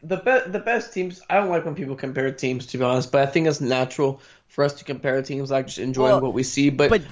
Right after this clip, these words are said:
Speaker 1: I promise you, I promise you, within the next two or three years, there's new implementations of tam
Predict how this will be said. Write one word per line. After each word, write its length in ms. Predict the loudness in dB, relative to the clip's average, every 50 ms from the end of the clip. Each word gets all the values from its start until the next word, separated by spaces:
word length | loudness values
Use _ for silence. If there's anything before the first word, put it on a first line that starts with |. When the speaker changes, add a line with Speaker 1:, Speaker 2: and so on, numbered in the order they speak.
| 0 4
Speaker 1:
I 100 | 4 4
promise 500 | 4 4 2 2 4 4 2 0 2 0
you, 140 | 0 0
I 120 | 0 0 -2
promise 420 | -2 -2 -4 -4 -4 -6 -12 -12
you, 80 | -10 -10
within 280 | -10 -10 -12 -12 -10
the 80 | -10 -6
next 380 | -4 -4 -6 -6 -8 -14 -20 _ _ _ _ _ -10
two 140 | -6 -4 -4
or 60 | -4
three 220 | -2 -4 -2 0
years, 240 | 2 2 2 0 -2
there's 200 | -4 -6 -6 -4
new 240 | -4 -2 -2 0 -2
implementations 760 | -2 -2 -2 0 0 0 0 0 0 0 2 2 0 -2 -2
of 140 | -2 -4 -4
tam 500 | -4 -2 0 2 2 0 0 -2 -6